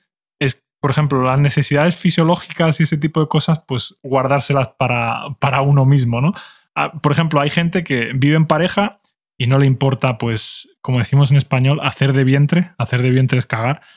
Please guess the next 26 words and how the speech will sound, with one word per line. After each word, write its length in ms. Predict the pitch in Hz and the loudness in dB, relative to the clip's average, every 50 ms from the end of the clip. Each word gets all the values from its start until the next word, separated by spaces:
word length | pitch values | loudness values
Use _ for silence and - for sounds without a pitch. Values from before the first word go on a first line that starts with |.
| _ _ - | _ _ -6
Pues 240 | - 120 - - - 147 | -4 -4 -4 -2 -2 0
no 100 | 151 160 | 0 2
le 60 | 160 160 | 2 2
importa 520 | 151 135 156 156 151 139 - 156 143 143 143 - - - - - - - | 2 2 2 0 0 0 0 0 0 0 -2 -4 -6 -8 -14 -20 -20 -20
<laughs> 360 | - - - _ _ _ _ | -20 -20 -20 _ _ _ _
cagar 360 | - 175 151 143 143 147 147 | -2 -2 0 2 0 0 0
con 120 | - 156 147 | 2 2 2
la 140 | 139 127 127 | 2 2 0
puerta 300 | 143 156 143 131 165 131 | 0 0 0 2 0 0
abierta, 800 | 120 131 160 196 190 180 175 - 175 175 175 175 170 165 156 143 | 2 4 2 2 2 0 0 0 2 2 2 2 2 2 0 0
la, 520 | 131 135 127 123 127 131 131 135 139 143 | 0 0 0 0 0 0 -2 -2 -4 -4
la 220 | 143 139 135 131 127 | -2 -2 -2 -2 -2
pareja 400 | - 123 135 147 - - 139 120 | -2 0 0 0 -2 -2 -4 -4
para 140 | - 127 123 | -4 -6 -6
arriba 360 | 117 120 156 185 180 175 160 143 | -4 -2 0 2 2 2 2 0
o 80 | 123 | 0
para 160 | - 131 120 | 0 -2 -2
abajo. 420 | 127 160 160 165 - - 156 151 - 160 | 0 2 0 0 0 -4 -8 -8 -8 -4
No 120 | 151 139 | -4 -4
sé, 140 | - - 123 | -4 -4 -4
a 100 | 120 127 | -2 2
mí 220 | 143 156 175 190 202 | 2 4 4 4 2
eso 240 | 202 - - 202 196 | 0 0 0 0 0
es 100 | 180 175 | 2 2
algo 260 | 180 185 185 190 180 | 0 0 -2 -4 -4
que 340 | - 156 139 131 123 110 90 | -4 -4 -4 -4 -6 -8 -10